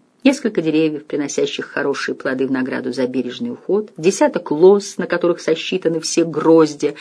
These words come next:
немного фиалок, жасмина и роз, холодный ключ, наполняющий обломок античного саркофага, высокая, увитая плющом стена, за которой Рим.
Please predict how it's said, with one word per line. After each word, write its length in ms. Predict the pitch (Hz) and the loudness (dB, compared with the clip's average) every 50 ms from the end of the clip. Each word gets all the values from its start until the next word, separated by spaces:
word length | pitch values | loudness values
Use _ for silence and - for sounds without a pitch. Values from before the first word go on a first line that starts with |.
| - - - - | -16 -14 -4 4
немного 320 | - 254 285 339 320 226 190 | 6 6 8 8 8 6 4
фиалок, 560 | - - - 156 156 175 180 170 170 165 160 | 4 4 2 4 4 6 6 6 4 4 4
жасмина 640 | 156 196 208 202 202 - - 180 190 214 220 208 190 | 4 2 2 0 0 0 2 4 6 6 6 6 4
и 260 | 170 - - 180 165 | 2 0 0 0 2
роз, 600 | 151 143 143 175 208 240 269 262 - - - - - - - - - | 2 4 6 8 8 8 8 6 2 -2 -8 -12 -14 -16 -20 -12 -4
холодный 500 | - 175 165 160 165 160 - 147 147 135 | 0 2 6 8 8 6 6 4 -2 -2
ключ, 460 | - - 160 190 233 294 - - - | 0 2 4 6 6 6 4 2 -2
наполняющий 800 | 226 214 - 214 208 208 208 208 202 196 196 196 - - - 190 | -2 0 2 0 0 2 0 -2 0 -2 -2 -2 -4 -4 -4 -4
обломок 640 | - - 175 170 165 156 160 175 170 170 160 160 160 | 0 0 0 0 2 2 2 2 2 0 -2 -2 -4
античного 640 | 160 160 160 - 156 151 - - 156 147 147 147 151 - - - - | -4 -4 -4 -6 -6 -6 -6 -6 -4 -6 -6 -6 -10 -16 -20 -20 -18
саркофага, 840 | - - - 165 156 156 - 156 147 147 - - 143 139 135 131 135 123 | -10 -2 0 0 0 0 0 -4 -4 -4 -4 -4 -2 -2 -2 -2 -4 -4
высокая, 640 | 139 143 - - - 214 262 254 - - - 170 | -4 -4 -4 2 2 2 2 2 0 -4 -2 0
увитая 400 | 156 139 135 135 131 - 135 135 | 0 0 -2 -4 -4 -4 -6 -6
плющом 540 | 131 - 135 131 127 - - - 135 135 127 | -6 -4 -6 -6 -6 -6 -6 -6 -4 -4 -4
стена, 600 | - - - - - 127 123 139 175 220 240 - - _ - | -6 -8 -12 -6 -4 -2 -2 0 -2 -2 -4 -6 -8 _ -14
за 220 | 139 139 143 139 | -12 -10 -8 -10
которой 560 | 123 - 127 123 - - 131 123 127 123 123 - _ _ _ _ _ _ _ - | -8 -8 -10 -10 -8 -6 -6 -6 -6 -8 -12 -12 _ _ _ _ _ _ _ -10
Рим. 420 | - - 139 156 202 226 240 240 | -10 -4 0 2 4 4 4 4